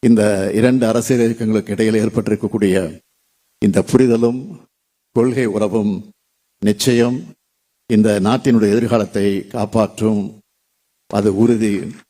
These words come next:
இந்த மகிழ்ச்சியான நேரத்துல நான் மணமக்களை அன்போடு கேட்டுக்கொள்ள விரும்புவது, மணமக்களுக்கு, அவர்களுக்கு பிறக்கக்கூடிய அந்த குழந்தைகளுக்கு அழகான தமிழ் பெயர்களை சூட்டுங்கள் என்று நான் இந்த நேரத்துல இனி, என், என்,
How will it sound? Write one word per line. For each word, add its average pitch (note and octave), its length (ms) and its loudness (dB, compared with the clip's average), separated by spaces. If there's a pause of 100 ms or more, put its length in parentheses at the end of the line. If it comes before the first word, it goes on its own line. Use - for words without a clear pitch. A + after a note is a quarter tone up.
(680)
இந்த A2 160 2
மகிழ்ச்சியான B2+ 500 0
நேரத்துல G2+ 680 -4 (520)
நான் G#2 100 -4
மணமக்களை A#2 500 0
அன்போடு A#2 300 0
கேட்டுக்கொள்ள A2 500 -2
விரும்புவது, G2 800 0 (720)
மணமக்களுக்கு, G#2+ 1000 -2 (800)
அவர்களுக்கு A2+ 400 0
பிறக்கக்கூடிய B2 500 0
அந்த G#2 160 -2
குழந்தைகளுக்கு A2 960 -2 (240)
அழகான A#2 440 0
தமிழ் B2+ 260 -4
பெயர்களை G#2+ 460 0
சூட்டுங்கள் G#2+ 880 -4 (500)
என்று G#2+ 120 0
நான் G2+ 200 0
இந்த G#2 200 -2
நேரத்துல G2+ 480 -2 (640)
இனி, A#2+ 140 2 (480)
என், A#2+ 280 -2
என், B2 200 -2